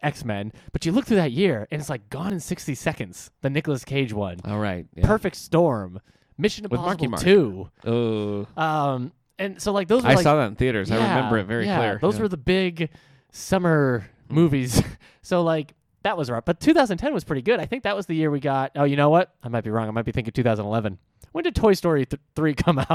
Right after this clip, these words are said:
Speaker 2: I don't know.
Speaker 1: Look, the point is, the tens can sometimes be a little iffy.
Speaker 2: Mm-hmm.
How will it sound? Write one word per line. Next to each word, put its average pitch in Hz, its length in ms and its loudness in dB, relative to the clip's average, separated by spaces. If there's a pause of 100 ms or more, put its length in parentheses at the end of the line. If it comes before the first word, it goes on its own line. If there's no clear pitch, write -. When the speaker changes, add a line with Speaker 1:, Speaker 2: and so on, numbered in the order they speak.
Speaker 2:
I 117 60 -2
don't 151 100 -6
know. 156 240 -4 (480)
Speaker 1:
Look, 135 240 -4
the - 80 -6
point 202 280 4
is, 127 380 -2 (720)
the 147 60 -4
tens 175 280 0
can 156 100 -6
sometimes 147 400 -2
be 139 120 0
a 135 40 0
little 127 160 0
iffy. 110 320 -4 (220)
Speaker 2:
Mm-hmm. 110 260 -12